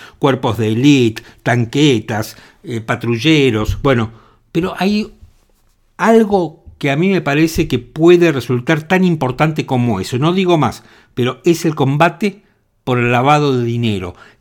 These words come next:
que es algo que no genera espectacularidad, que es un trabajo subterráneo, pero que me parece que puede resultar igual de efectivo. Así que esta es nuestra,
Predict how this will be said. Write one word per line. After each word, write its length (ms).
que 300
es 240
algo 340
que 140
no 120
genera 380
espectacularidad, 1040
que 200
es 340
un 180
trabajo 360
subterráneo, 960
pero 200
que 80
me 140
parece 320
que 120
puede 200
resultar 580
igual 520
de 160
efectivo. 760
Así 220
que 260
esta 320
es 180
nuestra, 720